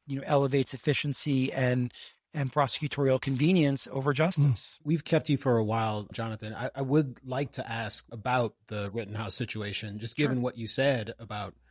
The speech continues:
Speaker 2: what we see when we actually see a trial take place. It seems that Americans live in, in two distinct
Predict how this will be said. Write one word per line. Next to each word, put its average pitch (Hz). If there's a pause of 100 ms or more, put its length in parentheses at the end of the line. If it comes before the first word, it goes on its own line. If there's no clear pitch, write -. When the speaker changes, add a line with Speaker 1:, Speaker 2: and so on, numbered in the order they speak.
(320)
Speaker 2:
what 120
we 120
see 120
when 120
we 127
actually 117
see 117
a 110
trial 113
take 107
place. 143 (320)
It -
seems 185
that 135
Americans 131
live 120
in, 110
in 110
two 123
distinct 117